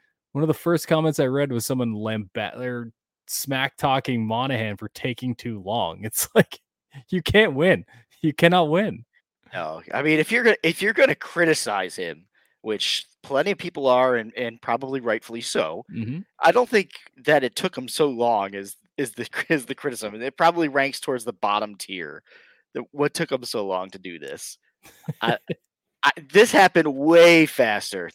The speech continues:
Speaker 2: than I thought it was gonna happen.
Speaker 1: Yeah, considering a year ago, the last comment of the weekend had something to do with, uh,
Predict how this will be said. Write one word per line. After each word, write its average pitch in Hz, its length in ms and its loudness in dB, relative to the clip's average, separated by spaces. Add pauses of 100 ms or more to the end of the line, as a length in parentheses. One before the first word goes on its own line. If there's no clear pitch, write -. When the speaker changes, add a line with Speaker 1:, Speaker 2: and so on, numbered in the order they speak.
Speaker 2:
than 107 140 -4
I 101 180 -6
thought 98 240 -6
it 90 60 -12
was 82 120 -16
gonna 80 180 -10
happen. 73 360 -12 (460)
Speaker 1:
Yeah, 139 320 -2 (240)
considering 147 540 0
a 127 40 0
year 127 340 -2
ago, 131 640 -2 (680)
the 120 100 -2
last 117 460 -4
comment 139 400 -4
of 110 80 -6
the 110 80 -6
weekend 110 520 -4
had 110 200 -8
something 113 280 -8
to 110 60 -6
do 110 280 -6
with, 110 340 -8
uh, 104 440 -8